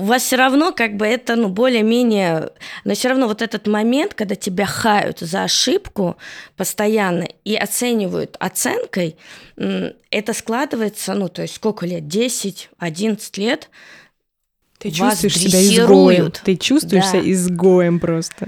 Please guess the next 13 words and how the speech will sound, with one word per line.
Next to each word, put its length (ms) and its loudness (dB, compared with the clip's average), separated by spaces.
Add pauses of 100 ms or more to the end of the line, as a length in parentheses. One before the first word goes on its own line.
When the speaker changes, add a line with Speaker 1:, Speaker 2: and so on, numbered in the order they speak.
(120)
Speaker 2:
и 100 -4
все. 580 -4
Speaker 1:
Одни 400 0
изгоем, 380 2
а 60 2
другие 320 0
отличники, 500 0
не 140 0
знают, 280 -2
че, 440 -2
что 180 -2
здесь 320 -2
лучше. 480 -6